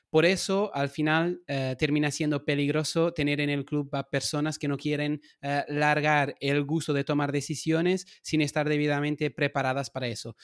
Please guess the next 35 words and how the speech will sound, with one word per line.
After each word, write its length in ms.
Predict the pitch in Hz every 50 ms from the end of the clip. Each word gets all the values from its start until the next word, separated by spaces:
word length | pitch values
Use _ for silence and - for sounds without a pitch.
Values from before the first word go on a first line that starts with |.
| - - - - - _
Eh, 180 | - 175 175 - - -
y 100 | 202 202
la 160 | 214 214 208
verdad 260 | 214 202 208 220 226
es 120 | 226 -
que 360 | - - 196 202 214 220 - -
en 240 | - 165 165 170 170
los 160 | 170 175 156
últimos 380 | 175 165 156 - 139 139 139 135
dos 200 | - 151 - -
años, 440 | 175 170 180 185 202 208 - - - -
eh, 460 | 147 143 143 139 135 139 135 135 135 - -
había 380 | - 156 160 160 170 185 175 143
un 160 | 147 147 156
comité 640 | 151 - 156 147 151 143 143 - 160 160 165 185 175
deportivo 560 | 160 143 131 - 151 139 - 151 143 143 131
de 80 | 127 120
cinco 420 | - - 143 131 - 131 127 -
personas 460 | - 135 - - - 170 220 240 180
en 120 | 139 120 120
la 120 | 120 120
U 220 | 135 190 254 269 - - - _ _ _
que 140 | - 165 156
tenía 280 | - 156 160 160 156
la 120 | 151 151 151
misión 440 | 156 151 - - 160 160 180 190 175
de 300 | 160 160 165 175 - -
evaluar 640 | - 156 147 135 135 151 147 147 143 151 156 170 175
y 80 | 175 147
llevar 300 | 131 147 143 143 151 147
al 140 | 147 147 139
directorio 540 | 147 143 143 139 - - 147 151 165 165
las 160 | 160 147 135 139
mejores 420 | 147 143 139 151 147 156 143 -
propuestas, 640 | - 143 123 - 123 113 104 - - 104 107 -